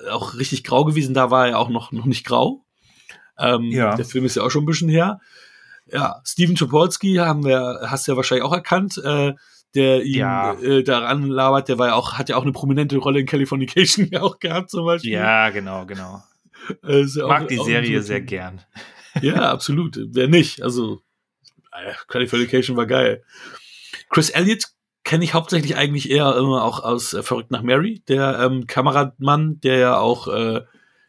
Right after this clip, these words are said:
Speaker 1: ja, jetzt auch nicht so, so die tragende Rolle hat, obwohl die ja in diesem Team sind und immer wieder, ähm,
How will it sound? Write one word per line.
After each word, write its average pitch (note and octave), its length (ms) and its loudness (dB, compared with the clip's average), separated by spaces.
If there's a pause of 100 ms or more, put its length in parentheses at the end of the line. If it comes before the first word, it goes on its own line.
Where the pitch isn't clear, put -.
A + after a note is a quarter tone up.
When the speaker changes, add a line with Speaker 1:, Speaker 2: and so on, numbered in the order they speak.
Speaker 1:
ja, G#2 340 -6 (320)
jetzt - 360 -6
auch A#2+ 140 -4
nicht C3+ 160 4
so, C#3 640 2
so C3+ 160 0
die D3 80 2
tragende C#3+ 460 2
Rolle C3+ 260 6
hat, C3+ 140 0
obwohl B2 640 2
die B2 180 -2
ja C3 120 4
in A2 420 -6
diesem A#2+ 240 -4
Team C#3 280 2
sind B2+ 220 2
und B2 100 0
immer B2 240 2
wieder, A#2 460 2
ähm, A2+ 240 -2